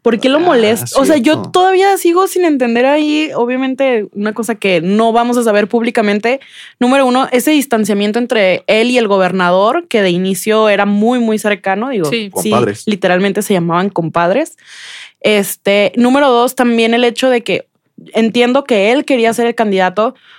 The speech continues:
Speaker 1: pero bueno, no fuiste tú, pero es Verónica Delgadillo que tú la llevaste a M C. Entonces creo que, no sé, ahí también no entiendo, este, la relación.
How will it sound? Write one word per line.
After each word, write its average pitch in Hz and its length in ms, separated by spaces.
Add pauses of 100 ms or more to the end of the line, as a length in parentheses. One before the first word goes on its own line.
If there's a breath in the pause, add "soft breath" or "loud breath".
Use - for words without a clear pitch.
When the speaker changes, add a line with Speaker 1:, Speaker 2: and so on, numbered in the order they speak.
(200 soft breath)
Speaker 1:
pero 208 180
bueno, 240 260
no 220 160
fuiste 269 320
tú, 277 340
pero 226 300
es 311 320
Verónica 247 440
Delgadillo 196 500
que 208 100
tú 285 260
la 370 160
llevaste 214 500
a 196 100
M 190 180
C. 214 180
Entonces 196 400
creo 262 280
que, 285 500 (540)
no 202 240
sé, 214 360
ahí 196 280
también 220 320
no 220 80
entiendo, 214 1120
este, 185 280
la 190 160
relación. 190 800